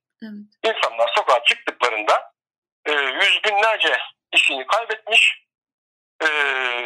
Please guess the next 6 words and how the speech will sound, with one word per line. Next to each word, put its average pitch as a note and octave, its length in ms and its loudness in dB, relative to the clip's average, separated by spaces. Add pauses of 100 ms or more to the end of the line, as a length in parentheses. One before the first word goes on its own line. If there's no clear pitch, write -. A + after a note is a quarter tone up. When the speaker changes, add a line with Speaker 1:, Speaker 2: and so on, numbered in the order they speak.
(680)
Speaker 2:
birçok - 400 0 (400)
iş E3 240 2
yeri C3 320 -4
iflas G3 420 -2
etmiş A3 540 0 (580)
veya F3+ 200 2